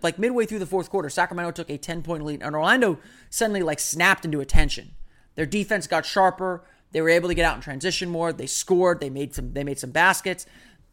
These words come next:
They were the dominant team at, down the stretch until they got within two points. And then all the problems that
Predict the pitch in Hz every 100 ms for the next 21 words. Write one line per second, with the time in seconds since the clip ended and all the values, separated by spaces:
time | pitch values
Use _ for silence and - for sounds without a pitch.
0 | _ - 190 208 214 190 - 143 143 170
1 | 165 151 - 156 127 156 156 151 - 147
2 | 127 - 135 127 123 - 143 - - -
3 | _ _ _ _ _ 160 247 269 254 240
4 | 214 233 208 220 - 202 - - - _
5 | _ _ _ _ - 170 196 226 233 214
6 | - - _ - _ - 185 226 - 196
7 | 196 208 196 170 175